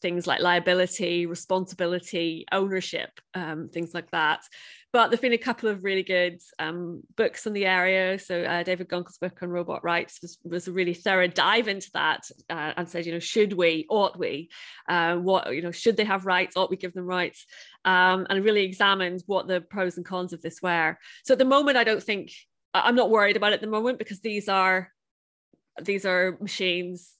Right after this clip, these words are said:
they cannot feel. Um, you know,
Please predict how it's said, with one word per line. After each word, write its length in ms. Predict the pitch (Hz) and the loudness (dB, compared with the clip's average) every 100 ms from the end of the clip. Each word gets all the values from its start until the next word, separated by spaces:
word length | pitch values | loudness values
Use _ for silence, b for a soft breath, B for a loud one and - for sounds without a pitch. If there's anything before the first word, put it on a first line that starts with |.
| _ | _
they 180 | 175 175 | -2 -2
cannot 300 | 175 180 170 | -2 -6 -4
feel. 520 | - 196 208 202 202 B B B B _ | 0 2 4 2 -2 B B B B _
Um, 640 | 180 180 175 170 175 175 - _ _ | 2 4 4 2 0 -6 -12 _ _
you 120 | 190 | -2
know, 300 | 175 170 104 | 2 2 0